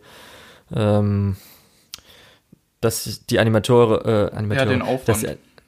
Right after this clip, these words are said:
Speaker 1: ja, dass der Aufwand, genau, äh, der Animationsaufwand ein bisschen niedriger gemacht werden kann.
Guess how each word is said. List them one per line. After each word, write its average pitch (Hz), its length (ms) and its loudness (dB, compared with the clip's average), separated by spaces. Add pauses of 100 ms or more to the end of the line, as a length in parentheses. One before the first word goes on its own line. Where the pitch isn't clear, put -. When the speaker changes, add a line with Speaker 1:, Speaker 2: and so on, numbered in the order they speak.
(140)
Speaker 1:
ja, 110 200 2
dass 107 160 0
der 104 100 4
Aufwand, 107 320 2
genau, 107 360 2
äh, 110 200 -2
der 98 100 -2
Animationsaufwand 107 800 -2
ein 110 60 -8
bisschen 110 400 0
niedriger 101 460 0
gemacht 101 320 -4
werden 104 160 -2
kann. 110 280 -4